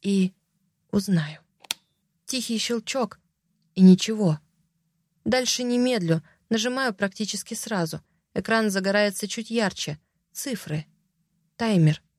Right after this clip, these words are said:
Он показывает нули, но рядом мигает маленький символ. Ожидание ввода. Значит, сначала установка, потом активация. Не наоборот. На последнюю кнопку так и не рискую нажимать дальше.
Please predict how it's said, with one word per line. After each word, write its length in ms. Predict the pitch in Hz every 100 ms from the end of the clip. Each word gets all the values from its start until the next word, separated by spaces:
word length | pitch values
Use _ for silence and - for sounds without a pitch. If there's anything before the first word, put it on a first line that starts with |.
| _ _ _ _ _ _
Он 180 | 285 277
показывает 640 | 240 226 254 233 240 247
нули, 360 | 254 254 190 156 _ _ 208
но 100 | 226
рядом 300 | 262 214 196
мигает 420 | 202 214 208 196
маленький 460 | 220 226 220 226
символ. 560 | 214 - 233 180 151 151 _ _ _
Ожидание 540 | 185 175 180 185 196 196
ввода. 500 | 196 220 208 151 156 _ _ _ _ -
Значит, 460 | 220 294 254 220
сначала 420 | 226 220 269 254
установка, 680 | 220 - 233 233 262 196 160
потом 320 | 175 185 208
активация. 680 | 165 - 196 180 - 151 156 _ _ -
Не 100 | 170
наоборот. 580 | 170 175 196 156 151 _ _ _ _ _ -
На 120 | 214
последнюю 520 | 240 - 262 233 226
кнопку 400 | 233 254 - 190
так 220 | 202 196
и 20 |
не 140 | 208 214
рискую 420 | 214 - 220 175
нажимать 480 | 165 175 196 170 170
дальше. 440 | 202 156 - 160